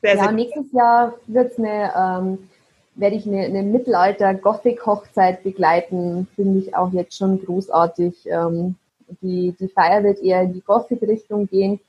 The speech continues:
Speaker 2: Aber wir haben jetzt schon besprochen, dass wir die Trauung, die Zeremonie eben eher mittelalterlich anhauchen können. Äh, das ist ja das Schöne, alles kann,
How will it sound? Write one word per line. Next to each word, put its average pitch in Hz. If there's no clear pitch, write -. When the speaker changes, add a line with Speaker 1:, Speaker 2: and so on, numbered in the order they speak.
Speaker 2:
Aber 175
wir 190
haben 185
jetzt 190
schon 190
besprochen, 190
dass 185
wir 185
die 185
Trauung, 208
die 202
Zeremonie 196
eben 196
eher 185
mittelalterlich 202
anhauchen 196
können. 196
Äh, 175
das 190
ist 202
ja 208
das 196
Schöne, 214
alles 214
kann, 214